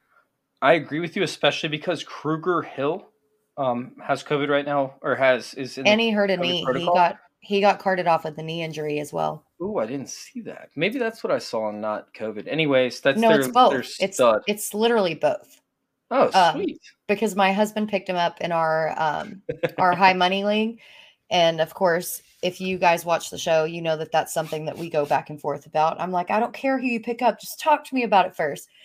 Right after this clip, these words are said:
Speaker 2: So we picked him up, and he was victory lapping over him, um,
Speaker 1: He was such a
Speaker 2: before
Speaker 1: good
Speaker 2: halftime.
Speaker 1: pickup. He was such a good pickup.
Speaker 2: Before halftime, and then, um, he got carted off with a knee injury. And then yesterday,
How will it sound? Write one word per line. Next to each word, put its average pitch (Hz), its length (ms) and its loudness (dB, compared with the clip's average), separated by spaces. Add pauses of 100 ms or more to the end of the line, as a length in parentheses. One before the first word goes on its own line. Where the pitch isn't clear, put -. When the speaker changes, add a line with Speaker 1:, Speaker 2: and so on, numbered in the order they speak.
(220)
Speaker 2:
So 196 140 -4
we 185 80 0
picked 233 240 -8
him 220 100 -2
up, 185 260 4
and 185 80 -2
he 190 160 -2
was 180 140 -4
victory 220 400 -2
lapping 165 600 -2 (100)
over 165 240 -4
him, 165 420 -4 (140)
um, 165 420 0 (480)
Speaker 1:
He 143 80 -2
was 135 120 2
such - 60 2
a - 40 -4
Speaker 2:
before 180 160 0
Speaker 1:
good 196 80 0
Speaker 2:
halftime. 220 460 6
Speaker 1:
pickup. 151 280 -2
He 202 120 -8
was 208 180 -8
such 208 180 -14
a - 40 -20
good 208 140 -12
pickup. 208 180 0
Speaker 2:
Before 196 260 6
halftime, 190 760 6
and 180 240 -4
then, 175 480 0
um, 170 260 0
he 185 160 -4
got 180 240 2
carted 180 300 0
off 170 180 2
with 175 100 -8
a 180 40 -10
knee 170 200 -6
injury. 165 560 -4 (380)
And 175 160 -4
then 165 260 -4
yesterday, 175 720 2